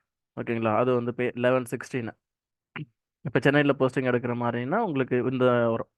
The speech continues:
ஐம்பத்தி ஒன்பதாயிரத்தி தொள்ளாயிரம், அறுபதாயிரத்து கிட்ட வரும். உங்களுக்கு பிடிப்புலாம் போக ஒரு ஐம்பத்தாம், ஐம்பத்தையாயிரம், ஐம்பத்தி நாலாயிரம் அந்த ரேஞ்சில கிடைக்கும். ஓகேங்களா? பேசிக் பே ஸ்கேல் வந்து முப்பத்தி ஆறாயிரத்தி நானூறுல இருந்து ஒரு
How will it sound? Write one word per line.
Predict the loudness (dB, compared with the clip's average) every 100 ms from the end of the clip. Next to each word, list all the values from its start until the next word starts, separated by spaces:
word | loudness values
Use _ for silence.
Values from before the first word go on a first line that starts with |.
| -10
ஐம்பத்தி | -2 -2 -2 -6
ஒன்பதாயிரத்தி | -2 -2 -4 -4
தொள்ளாயிரம், | -2 0
அறுபதாயிரத்து | 0 0 0 -2 -6 -8
கிட்ட | -6 -4
வரும். | -2 -2 -4 -10 -18 -20 _
உங்களுக்கு | 2 4 4
பிடிப்புலாம் | 2 2 2 2
போக | 2 2
ஒரு | 2 2
ஐம்பத்தாம், | -2 -4 -4 -6 -2
ஐம்பத்தையாயிரம், | -2 0 0 0 0 0
ஐம்பத்தி | -4 -4 -4
நாலாயிரம் | -2 -2 -2
அந்த | -4 -4
ரேஞ்சில | -4 -4 -6
கிடைக்கும். | -8 -10 -8
ஓகேங்களா? | -8 -6 -4
பேசிக் | 0 -2 -2 -2
பே | -4
ஸ்கேல் | -2 -6 -4 -4
வந்து | -4
முப்பத்தி | -6 -6 -4 0
ஆறாயிரத்தி | 0 0 -4 -6
நானூறுல | -4 -4 -4
இருந்து | -2 0
ஒரு | 2